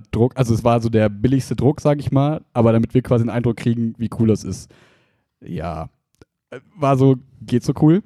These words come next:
Aber die T-Shirts sind ganz nice, ähm, zumindest für den ersten Eindruck. Und dann haben wir gesagt, okay, das war so Direktdruck, nennt man das. Und wir haben jetzt quasi gesagt, okay, wir würden das gerne, aber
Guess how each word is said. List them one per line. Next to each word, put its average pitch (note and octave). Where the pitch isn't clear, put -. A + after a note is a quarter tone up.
Aber C3
die D3+
T-Shirts -
sind E3
ganz -
nice, F#3+
ähm, D3
zumindest D3
für C3
den C3+
ersten B2+
Eindruck. C#3+
Und A#2
dann A2+
haben B2+
wir A#2
gesagt, A#2
okay, C3+
das A#2+
war A2
so G#2
Direktdruck, G#2
nennt D3
man C#3+
das. C#3
Und G#2
wir A2+
haben A#2+
jetzt A#2
quasi A2+
gesagt, G#2+
okay, B2
wir G#2+
würden A2+
das G#2+
gerne, G#2+
aber G2+